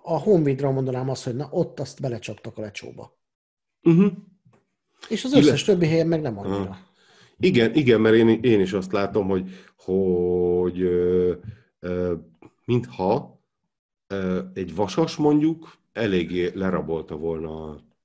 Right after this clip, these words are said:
Speaker 2: most furcsán hangzik, lerabolta volna az
Speaker 1: Így van.
Speaker 2: N B egyet.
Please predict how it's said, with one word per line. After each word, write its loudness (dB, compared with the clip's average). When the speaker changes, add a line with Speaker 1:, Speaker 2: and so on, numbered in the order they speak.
Speaker 2:
most -12
furcsán -4
hangzik, -8
lerabolta -4
volna -4
az -6
Speaker 1:
Így 4
van. 2
Speaker 2:
N 0
B 0
egyet. -2